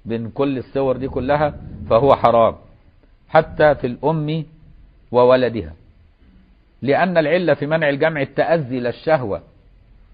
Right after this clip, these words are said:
فإنها قد انقطعت بالموت. وأما دفن ميت على ميت آخر كما يقع الآن في الفساقي المعروفة اللي هو في مصر، يعني دخلوا في الحجرات كده سموها الفساقي.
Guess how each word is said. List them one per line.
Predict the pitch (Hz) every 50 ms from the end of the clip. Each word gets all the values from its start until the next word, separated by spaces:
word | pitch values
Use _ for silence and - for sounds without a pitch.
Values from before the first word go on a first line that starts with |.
| - - -
فإنها | 151 139 131 143 151 160 165 151
قد | 139 - 147 135 135
انقطعت | 131 127 - 170 170 - 151 131 127
بالموت. | 131 123 127 127 131 127 120 101 - - _ _ _ _ - _ _ _ _ _ _ _ _ _ _ _ _ _ _ _ _ _ _ _ _ _ - - - - - - - - _ - _ _ _ _ _ _ _ - _ _ _ - - -
وأما | 123 131 143 165 156 143
دفن | 147 156 143 - 135 135 131
ميت | 143 147 139 127 120 113 -
على | 101 107 113 117 117
ميت | 131 147 160 160 165 160 - 117
آخر | 135 156 156 - - 170 -
كما | - - 117 110 110 113
يقع | 135 147 - - 127 120
الآن | 123 104 135 147
في | 135 -
الفساقي | 123 - - 117 - - 156 156 156 - - 151 156 151 _ _ _ _ _ _ _ _ _ _ 107
المعروفة | 117 117 120 117 110 117 123 143 156 147 - 156 139
اللي | 107 104 113
هو | 113 101
في | 110 131
مصر، | 143 139 - 113 101
يعني | 104 104 101 95 107
دخلوا | 101 104 101 - 143 131 127 110
في | 123
الحجرات | 113 104 - 120 104 117 135 131 123
كده | - - 120 - - _ _ _ _ _ _ _
سموها | 104 104 117 120
الفساقي. | 113 - - 107 - 131 127 113 -